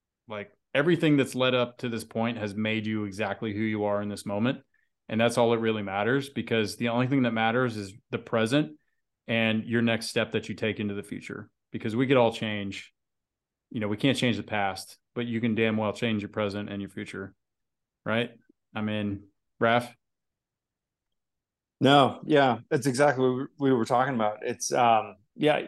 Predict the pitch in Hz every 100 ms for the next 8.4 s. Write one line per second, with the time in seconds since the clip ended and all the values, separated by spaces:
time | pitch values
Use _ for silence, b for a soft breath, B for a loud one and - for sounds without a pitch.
0 | - 147 131 156 156 - 156 127 - 127
1 | 127 131 120 120 123 113 110 113 113 -
2 | 123 123 135 135 127 120 _ _ _ _
3 | _ _ _ _ _ 143 151 151 151 143
4 | 135 131 127 131 147 135 117 107 127 127
5 | 110 107 110 113 117 107 117 120 120 113
6 | 113 113 110 135 127 110 117 113 110 107
7 | 110 107 110 117 123 - 113 - 117 117
8 | 120 113 107